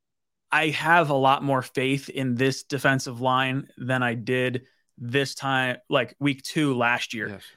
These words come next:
Speaker 1: because we obviously have, you know, Lawson and, you know, all these guys kind of firing on all cylinders. So I,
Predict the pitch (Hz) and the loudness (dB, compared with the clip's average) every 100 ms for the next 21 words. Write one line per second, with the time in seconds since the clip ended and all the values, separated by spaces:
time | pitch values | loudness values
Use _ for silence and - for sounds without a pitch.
0 | - 127 139 123 131 143 139 131 135 123 | -10 -4 -2 -2 0 4 2 2 -2 0
1 | 117 - _ _ _ _ - - - - | -2 -6 _ _ _ _ -18 -16 -14 -4
2 | 151 120 123 143 143 - 135 127 107 110 | -2 0 4 4 4 0 -6 -6 -6 -8
3 | - _ _ _ _ _ _ - 143 123 | -12 _ _ _ _ _ _ -6 -2 2
4 | 139 139 123 127 123 - 123 113 _ _ | 4 4 2 0 -2 -2 -4 -4 _ _
5 | - 147 147 143 127 123 120 117 135 135 | -2 2 4 2 2 0 0 -2 -2 0
6 | 120 113 - _ - _ _ - - 127 | 0 -2 -6 _ -20 _ _ -10 -2 0
7 | 127 | -2